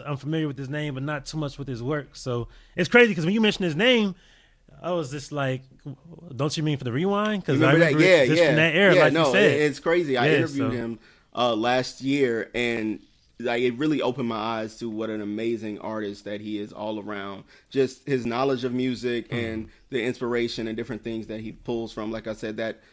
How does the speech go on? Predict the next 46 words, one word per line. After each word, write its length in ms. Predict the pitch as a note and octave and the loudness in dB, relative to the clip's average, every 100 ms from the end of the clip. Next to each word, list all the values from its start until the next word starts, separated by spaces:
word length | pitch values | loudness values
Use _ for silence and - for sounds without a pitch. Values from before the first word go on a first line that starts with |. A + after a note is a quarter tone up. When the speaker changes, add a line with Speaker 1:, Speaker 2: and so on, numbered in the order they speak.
| _ - | _ -10
Speaker 2:
uh, 220 | A#2 G#2+ | -6 -6
Blood 260 | B2+ B2+ B2 | -4 -4 -2
Red 180 | A#2+ A2+ | -4 -4
Roses 360 | A2+ A2+ A2 | -4 -6 -8
video, 540 | G#2+ A2 G#2+ G#2 G2+ G2+ | -6 -4 -4 -4 -6 -8
I 100 | A#2 | -10
think 200 | B2 B2 | -8 -6
it 80 | A2+ | -4
actually 300 | A2+ B2 A#2 | -6 -6 -8
was 100 | G2+ | -10
shot 220 | - A2+ F#2+ | -8 -8 -8
in 60 | |
South 300 | A2 G#2+ G#2+ | -8 -8 -6
Africa 420 | G#2+ G#2+ G2 G2 | -8 -10 -14 -14
because 220 | G2+ G2+ G#2+ | -14 -14 -12
he 60 | |
wanted 240 | A2 G2+ F#2 | -10 -10 -12
to 140 | A#2 | -12
explore 540 | G#2 - A#2 A2 G2 F#2+ _ _ | -12 -12 -10 -8 -8 -12 _ _
a 80 | - | -14
bit 180 | A#2+ A#2+ | -8 -6
of 100 | A#2 | -6
his 120 | A2 C#3+ | -8 -4
Speaker 1:
Oh, 40 | B2+ A#2+ | -2 -2
wow. 80 | |
Speaker 2:
heritage, 380 | A2+ G2+ G2 G2 | -4 -4 -8 -8
you 80 | B2 | -8
know, 240 | G#2+ G2+ - | -8 -8 -8
as 160 | A2+ | -8
a 40 | A#2 | -8
black 320 | A2+ A#2 A2+ | -8 -8 -6
man 480 | A#2+ A2 G#2+ G#2 G#2 _ _ _ | -8 -8 -8 -8 -12 _ _ _
from 480 | - C3+ A#2 A2 - _ | -4 -2 -2 -6 -10 _
Canada 680 | D3+ C3 A#2 G#2+ G#2+ G#2+ A2 | -2 -2 -2 -4 -6 -8 -10
or 240 | - G2+ G#2+ | -8 -6 -4
Nova 240 | G#2+ A2+ | -6 -8
Scotia. 520 | A2 A#2+ A2+ - G2 G#2+ _ _ | -8 -8 -8 -8 -12 -14 _ _
So 380 | - B2+ A2 G#2+ | -8 -4 -4 -2
it, 200 | F#2 A#2 | -2 -2
he's 160 | C3+ C3+ | -2 -2
definitely 440 | C3+ B2+ B2+ A2+ | -2 -2 -2 -4
worth 280 | A2 A2 G#2+ | -4 -6 -8
people 260 | - A2+ G#2 | -10 -12 -12
checking 400 | - A2 G#2+ G2 | -8 -8 -6 -10
Speaker 1:
Yeah. 80 | - | -12
Speaker 2:
out. 160 | - | -16